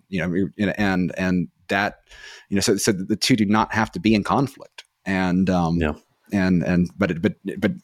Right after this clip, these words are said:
Speaker 1: I, I, I think I, you know, I, I think trying to do one without the others is, uh, I, I question whether that can survive in the long term.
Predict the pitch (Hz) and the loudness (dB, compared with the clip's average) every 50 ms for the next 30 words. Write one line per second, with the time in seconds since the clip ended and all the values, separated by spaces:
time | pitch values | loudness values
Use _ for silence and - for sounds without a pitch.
0 | - _ _ _ - - - - - - - - 110 98 107 - 104 104 98 - | -20 _ _ _ -20 -20 -20 -20 -18 -10 -4 -2 0 0 0 0 0 0 0 0
1 | 107 - 107 107 104 98 - - - - 101 95 - - - 85 87 - - - | 0 2 2 2 2 2 0 -2 -2 0 0 2 2 0 0 0 2 0 0 2
2 | - 107 101 98 87 101 104 98 101 98 87 95 87 - 92 95 101 92 95 92 | 2 2 2 4 4 4 4 4 4 4 2 2 2 4 4 4 4 4 4 2
3 | 90 90 - - - 101 95 92 - - 95 92 92 - - _ _ _ _ _ | 2 0 -2 0 2 2 2 0 0 0 2 2 0 0 -4 _ _ _ _ _
4 | _ _ _ _ _ _ _ _ _ _ _ _ _ _ _ _ _ - _ - | _ _ _ _ _ _ _ _ _ _ _ _ _ _ _ _ _ -20 _ -16
5 | - - - - - - - 110 95 - 90 - - - 110 - - - 110 101 | -12 -10 -8 -8 -6 -4 -2 -2 0 0 -2 -2 0 0 0 0 0 0 2 2
6 | 95 92 95 98 92 - 104 98 - - 95 95 95 95 95 98 101 113 107 85 | 2 2 2 0 0 0 0 -2 -2 0 0 2 2 2 2 0 0 0 -2 -2
7 | - 78 80 | -4 -8 -10